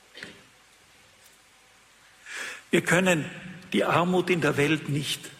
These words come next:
lösen. Aber wir können Mitgefühl haben. Und ich glaube, das, was wir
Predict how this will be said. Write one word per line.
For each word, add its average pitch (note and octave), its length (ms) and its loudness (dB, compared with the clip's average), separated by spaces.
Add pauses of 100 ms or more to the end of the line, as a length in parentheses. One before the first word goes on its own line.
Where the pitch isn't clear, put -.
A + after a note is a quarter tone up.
(1400)
lösen. - 460 0 (1700)
Aber D3 260 4
wir E3+ 160 2
können D#3 440 0 (520)
Mitgefühl E3+ 840 0
haben. - 320 -6 (1300)
Und D3 260 0 (920)
ich - 160 -10
glaube, E3+ 420 4 (380)
das, - 240 4
was E3+ 240 2
wir D3+ 160 2